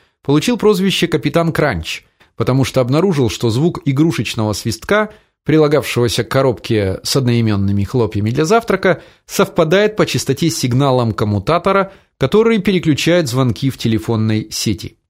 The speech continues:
Две тысячи шестьсот герц. С его помощью можно было обмануть систему и бесплатно звонить в другие города и страны. В статье также упоминалось, что частота других сигналов,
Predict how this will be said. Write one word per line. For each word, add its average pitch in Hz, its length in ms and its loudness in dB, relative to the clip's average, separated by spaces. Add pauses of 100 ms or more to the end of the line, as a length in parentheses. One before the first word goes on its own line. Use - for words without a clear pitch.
(160)
Две 110 220 0
тысячи 175 440 0
шестьсот - 580 -4 (100)
герц. - 400 -6 (680)
С - 80 -6
его 214 140 4
помощью 254 420 2
можно 190 260 2
было 170 200 4
обмануть 151 400 2
систему 233 680 -2
и 185 80 4
бесплатно 175 680 0
звонить 120 320 0
в 113 80 -4
другие 104 360 0
города 104 380 0
и 80 80 -2
страны. - 480 -6 (680)
В - 80 -20
статье 123 280 0
также 113 300 0
упоминалось, 131 580 0
что 107 380 0
частота 123 600 -2
других 113 340 0
сигналов, 214 680 -2